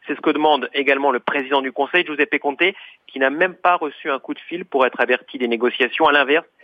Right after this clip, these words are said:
de ce qui s'est passé pour l'Élysée et pour Bercy. Euh, Giuseppe Conte s'entretiendra rapidement avec John Elkann pour s'assurer de la poursuite de l'actuel plan industriel de F C A,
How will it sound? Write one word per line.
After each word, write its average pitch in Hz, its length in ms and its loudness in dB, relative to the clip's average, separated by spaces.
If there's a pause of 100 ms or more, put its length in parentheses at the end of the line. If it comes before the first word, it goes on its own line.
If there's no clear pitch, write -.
(220)
de 131 80 -8
ce - 60 -14
qui 127 120 -20
s'est 135 100 -4
passé 120 260 -2
pour 131 180 -2
l'Élysée 127 520 0
et 131 80 -8
pour 123 160 -4
Bercy. 135 400 -2 (400)
Euh, 127 40 2
Giuseppe 143 320 2
Conte 143 260 -2 (120)
s'entretiendra 135 640 0
rapidement 156 440 0
avec 139 200 0
John 165 140 2
Elkann 165 400 -2
pour - 180 -16
s'assurer 151 480 -2
de 127 100 0
la 113 100 2
poursuite - 540 -6 (340)
de - 40 2
l'actuel 175 440 2
plan 151 120 0
industriel 139 460 -2
de 117 100 2
F 107 60 -2 (100)
C 127 80 2
A, 147 140 2